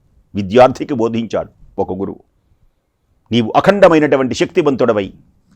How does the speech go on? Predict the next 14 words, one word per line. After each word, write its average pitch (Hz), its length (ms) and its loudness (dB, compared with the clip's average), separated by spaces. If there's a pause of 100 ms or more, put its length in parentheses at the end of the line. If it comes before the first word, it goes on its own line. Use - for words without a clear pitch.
(1300)
ఈ 143 180 6
దారిద్ర్యమును, 139 920 6 (280)
ఈ 139 120 6
బాధలు 202 420 6
చూస్తున్నావు 175 540 2
కదా, 110 360 0 (480)
నువ్వు 104 120 -2
పెద్దవాడివై 143 640 6
ఈ 127 220 0
బాధలు 147 360 4
పోగొట్టేటువంటి 139 720 0
మార్గాలు 143 480 4
ఏమిటి?" 143 400 2
అని 117 280 -4